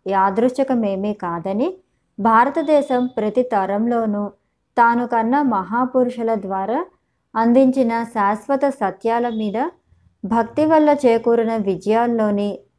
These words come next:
తార్కికమైన ఒక సంఘటననేమి గమనించిన చారిత్రకులు మృగ్యం.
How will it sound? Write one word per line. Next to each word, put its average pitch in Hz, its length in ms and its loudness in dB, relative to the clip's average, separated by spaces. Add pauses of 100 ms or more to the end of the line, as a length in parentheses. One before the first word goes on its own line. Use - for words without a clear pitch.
తార్కికమైన 220 840 2
ఒక 208 280 -2
సంఘటననేమి 202 1200 -4 (560)
గమనించిన 214 520 -2
చారిత్రకులు 202 960 -2
మృగ్యం. 175 560 -4